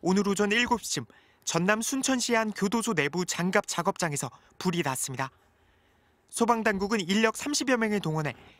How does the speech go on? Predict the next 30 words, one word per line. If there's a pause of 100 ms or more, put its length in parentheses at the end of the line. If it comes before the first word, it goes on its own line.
(120)
이십
분
만에
불을
완전히
껐습니다. (640)
쏟아져
내린
철근과
콘크리트
더미가 (320)
차량을
뒤덮었습니다. (760)
어제
오후
한
시
반쯤 (380)
서울
강서구의
한
생활형
숙박시설
건설
현장에서 (560)
건물
지하
사
층
바닥면이